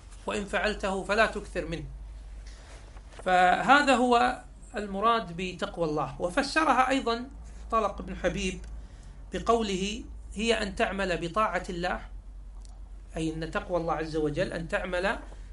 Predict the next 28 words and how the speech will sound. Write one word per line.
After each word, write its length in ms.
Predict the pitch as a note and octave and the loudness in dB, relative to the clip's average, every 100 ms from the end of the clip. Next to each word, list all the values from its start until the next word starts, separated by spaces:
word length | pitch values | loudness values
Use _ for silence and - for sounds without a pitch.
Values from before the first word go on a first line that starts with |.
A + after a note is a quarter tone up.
| - | -8
بطاعة 460 | F3 E3+ G#3 G3+ G#3 | -6 2 4 4 2
الله 460 | G#3+ F#3+ F#3+ A3 - - - - | 0 2 4 2 0 -10 -12 -8
على 320 | D#3 G3 G#3+ G3+ | 2 4 4 2
نور 320 | A3+ A#3+ A3+ | 0 0 -2
من 220 | G#3+ G#3+ | -2 -2
الله 420 | G3+ G3 G3+ A3+ - - - - | 0 0 0 -2 -8 -14 -10 -2
رجاء 500 | F3 E3+ G3 F3+ E3+ | 0 0 -2 -2 -4
رحمة 340 | E3+ E3 D#3 D3 | -6 -8 -8 -6
الله 160 | C#3+ | -4
عز 320 | C3 - C3 C3+ | -4 -4 -6 -4
وجل، 380 | B2 C#3+ C#3 - - - - - - - | -4 -2 -4 -4 -10 -12 -12 -12 -12 -2
وأن 480 | F#3 - A#3+ G#3+ E3 - - - | 2 4 2 2 -4 -10 -12 0
تترك 640 | A#3+ A#3 A#3+ A#3 - - - - - - - - - - - - - - - | 2 2 4 4 4 -2 -12 -14 -14 -14 -14 -14 -12 -12 -12 -12 -12 -14 -4
ال-، 480 | G3 F#3+ F3+ F3 F#3+ | 0 4 4 4 2
ما 200 | G3 A3 | 4 4
نهى 420 | G#3+ F3+ F#3+ F3+ - | 4 2 0 0 0
أو 120 | F#3 | 0
معصية 460 | F#3+ F3 A3 G#3 - | 0 -2 -2 -2 0
الله 360 | F#3+ G3 A#3+ - | 0 0 0 -2
على 220 | F#3 G3 | 0 2
نور 260 | G3+ A#3+ A#3 | 2 2 2
من 200 | G#3 G#3 | 0 -2
الله 420 | G3+ G3+ A#3+ - - - - - | 0 2 2 0 -8 -12 -14 -4
ترجو 540 | G3+ G3+ D3+ G3 G#3 - - - - - - | -2 0 -2 -4 -4 -8 -12 -14 -14 -12 -4
ماذا 340 | F#3 F#3+ F3+ | 2 4 4
بذلك 540 | F3+ F3+ F#3+ F#3 F3+ - | 2 2 2 2 0 -4
أو 120 | E3+ | -4
تخاف، 460 | E3+ F#3 F#3+ E3+ | -2 2 2 2